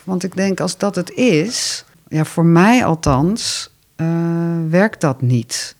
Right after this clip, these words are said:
Als ik de kant op wil van creativiteit, eh,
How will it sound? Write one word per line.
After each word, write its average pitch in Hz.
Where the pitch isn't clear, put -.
Als 156
ik 160
de 160
kant 156
op 151
wil 139
van 139
creativiteit, 139
eh, 139